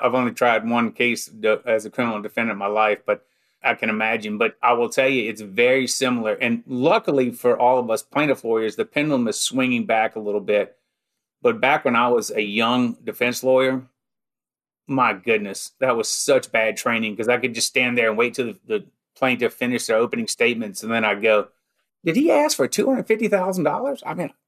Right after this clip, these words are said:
I want two hundred fifty thousand dollars. Do y'all want two hundred fifty grand? I mean, everybody wants two hundred fifty grand, but I mean, is this case worth two hundred fifty thousand dollars?"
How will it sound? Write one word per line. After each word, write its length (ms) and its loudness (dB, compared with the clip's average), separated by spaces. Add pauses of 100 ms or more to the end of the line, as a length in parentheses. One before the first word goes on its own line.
(160)
I 120 -8
want 180 -6
two 100 0
hundred 160 0
fifty 200 0
thousand 320 0
dollars. 300 -4
Do 220 -2
y'all 240 0
want 180 -10
two 100 -6
hundred 120 -4
fifty 200 -4
grand? 260 -2
I 20 -8
mean, 140 -2
everybody 280 2
wants 160 2
two 100 -2
hundred 140 -2
fifty 180 -2
grand, 340 0
but 100 2
I 40 0
mean, 280 -2
is 140 -2
this 140 -2
case 240 0
worth 220 0
two 80 -2
hundred 180 -2
fifty 180 0
thousand 320 0
dollars?" 300 -4